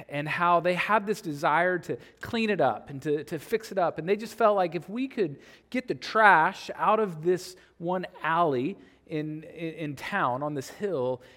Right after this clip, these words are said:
that people would start to care about the community like they do, and they'd start to respect it, and they could bring dignity to their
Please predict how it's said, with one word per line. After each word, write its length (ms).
that 520
people 340
would 160
start 320
to 260
care 340
about 240
the 60
community 540
like 200
they 160
do, 160
and 100
they'd 120
start 180
to 180
respect 640
it, 200
and 280
they 140
could 200
bring 360
dignity 760
to 340
their 400